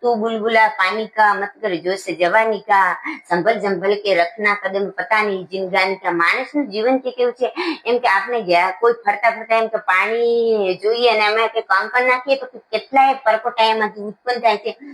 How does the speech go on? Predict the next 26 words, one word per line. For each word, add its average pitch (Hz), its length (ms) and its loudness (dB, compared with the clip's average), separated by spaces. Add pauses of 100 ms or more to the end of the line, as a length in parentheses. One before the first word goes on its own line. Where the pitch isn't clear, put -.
(180)
અને 220 320 2 (340)
ગમે 247 260 4
ત્યારે 233 320 2
એમ 226 80 -2
કે 226 160 -2
સમાઈ 254 380 2
જાય 202 200 2
છે. 208 260 -4 (320)
તો 202 60 2
આપણને 262 440 2
પણ 277 200 0
એ 269 140 4
ખબર 262 340 0
છે 247 140 -2
કે 233 80 2
આપણું 226 340 0
જીવન 226 240 -2
છે, 247 120 -2
આપણે 208 300 0
એકલા 196 460 2
આવ્યા 220 400 2
છીએ, 220 300 -2
એકલા 240 260 4
જવા-, 226 460 0
જવાનું 240 380 2
છે, 247 220 -4